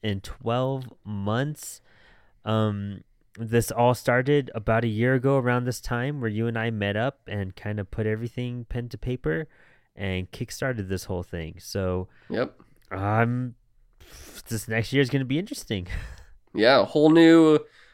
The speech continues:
Speaker 2: a whole new season, as you would say.
Speaker 1: Mm-hmm.
Speaker 2: Um, ba-, like, this was, I, I think I put it in, like, whereas, um, I put year for Sutra Side Talk,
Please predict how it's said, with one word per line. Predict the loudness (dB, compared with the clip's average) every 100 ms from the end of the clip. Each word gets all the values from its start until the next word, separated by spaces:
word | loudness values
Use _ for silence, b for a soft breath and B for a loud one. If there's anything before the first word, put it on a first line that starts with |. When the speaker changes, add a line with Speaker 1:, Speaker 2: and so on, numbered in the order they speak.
| b
Speaker 2:
a | 6
whole | 10 10
new | 12 10
season, | 10 6 8 8 8 6
as | 4 2
you | -2
would | -2
say. | -2 -2 0 -2 -8
Speaker 1:
Mm-hmm. | -10 -2
Speaker 2:
Um, | 0 2 -2 2
ba-, | 0 0 _ b b b
like, | 4 6
this | 6 8
was, | 6 8
I, | 8 8
I |
think | 6 4
I | 4
put | 4 4
it | 6
in, | 6 6
like, | 4 4
whereas, | 4 4 2 4
um, | 6 6 6 2 -6 -10 _ _ _ _ _ _ _ _ _ _ 2
I | 4
put | 4 2
year | 4 4 6 4 0 _ _ _
for | -12 0 6 6 6
Sutra | 2 -4
Side | 4 6 4
Talk, | 4 0 0 -6